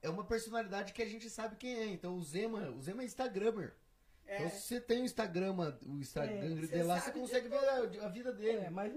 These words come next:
Speaker 3: na década de quarenta isso
Speaker 1: Era?
Speaker 3: não existia, né?
Speaker 1: Hum.
Speaker 3: Era muito difícil um governador ir pra uma cidade.
Speaker 1: Nossa,
Speaker 2: Eu
Speaker 1: era,
Speaker 2: lembro.
Speaker 1: era, era um
Speaker 3: caravana.
Speaker 1: evento.
Speaker 3: E, e por sinal, esse dia, ele estava em Pouso Alegre, porque no, no, na véspera, dezenove de outubro,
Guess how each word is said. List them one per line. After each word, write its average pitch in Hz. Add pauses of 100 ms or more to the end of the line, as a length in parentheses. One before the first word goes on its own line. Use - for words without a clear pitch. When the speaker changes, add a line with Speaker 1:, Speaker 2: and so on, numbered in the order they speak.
(160)
Speaker 3:
na 180
década 175
de 165
quarenta 185
isso 147
Speaker 1:
Era? 170
Speaker 3:
não 262
existia, 170
né? 202
Speaker 1:
Hum. 277
Speaker 3:
Era 180
muito 226
difícil 196
um 175
governador 180
ir 170
pra 185
uma 196
cidade. 175
Speaker 1:
Nossa, 180
Speaker 2:
Eu 254
Speaker 1:
era, 208
Speaker 2:
lembro. -
Speaker 1:
era, -
era -
um -
Speaker 3:
caravana. 196
Speaker 1:
evento. 226
Speaker 3:
E, 320
e 320
por 415
sinal, 247
esse 370
dia, 170 (500)
ele 254
estava 233
em 269
Pouso 285
Alegre, 202
porque 226
no, 214
no, 180
na 165
véspera, 185
dezenove 180
de 160
outubro, 190